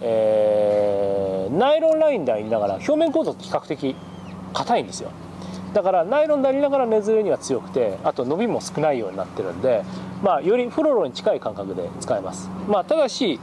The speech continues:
まあ、十分にしなやかさを保ってるっていうところで、まあ、ナイロンのデメリットっていうのをできるだけなくした、あー、ラインの、お、仕上がりになってるんで、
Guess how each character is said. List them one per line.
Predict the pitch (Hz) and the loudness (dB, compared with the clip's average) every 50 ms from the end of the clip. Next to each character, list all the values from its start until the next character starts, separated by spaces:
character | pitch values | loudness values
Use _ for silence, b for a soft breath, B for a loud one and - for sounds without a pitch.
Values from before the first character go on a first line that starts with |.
| - - | -4 -4
ま | 139 | -4
あ、 | 120 | -2
十 | 113 127 131 | 0 0 0
分 | 123 123 117 | 0 0 -4
に | 95 | -4
し | 92 - 110 | -6 -6 -4
な | 107 104 | -2 -2
や | 104 | -2
か | 98 104 | -2 -4
さ | 95 | -6
を | 92 - - 101 | -6 -6 -6 -4
保 | 104 107 | -4 -6
っ | - | -6
て | - - | -6 -8
る | 90 87 | -8 -8
っ | - - | -8 -10
て | - | -10
い | - | -8
う | |
と | - - | -8 -6
こ | - 110 | -4 -2
ろ | 104 104 | -2 0
で、 | 113 151 151 127 - B B B B B B B | 2 2 2 2 0 B B B B B B B
ま | - 180 | -2 0
あ、 | |
ナ | 190 247 302 302 | 2 2 2 2
イ | |
ロ | 269 208 | 2 2
ン | 156 | 0
の | 120 98 | -2 -2
デ | 98 117 | -2 -2
メ | 110 131 139 | 0 2 0
リ | 135 104 | 0 -2
ッ | 95 | -4
ト | 92 98 | -8 -10
っ | 95 | -8
て | - 98 | -8 -6
い | 98 | -2
う | 107 | 0
の | 117 | 0
を | 107 95 | 0 0
で | 123 123 | -2 -2
き | 120 190 | 0 2
る | 196 | 2
だ | 202 185 | 2 2
け | 180 185 165 | 2 2 0
な | 147 147 151 | 2 0 -2
く | 143 - 170 | -2 -4 -12
し | - - | -8 -2
た、 | - 208 202 208 - - | 0 0 0 0 -4 -2
あ | 180 165 160 156 156 151 151 151 151 147 151 147 147 | 2 2 4 4 4 4 4 4 4 4 4 4 2
ー、 | 143 | 2
ラ | 151 160 151 | 2 2 2
イ | 135 | 0
ン | 107 | -4
の、 | 95 90 - - - | -8 -10 -12 -10 -4
お、 | - 113 104 101 101 95 95 95 92 - - 95 92 92 | -2 0 2 2 2 0 -2 -6 -8 -10 -10 -8 -8 -8
仕 | - - - 123 | -6 -2 0 0
上 | 113 | 2
が | 107 107 | 2 2
り | 104 104 | 0 0
に | 104 | -2
な | 110 | -2
っ | 98 | -4
て | - - 101 | -4 -6 -8
る | 92 82 | -8 -8
ん | 85 98 | -2 0
で、 | 127 120 104 - | 2 2 2 2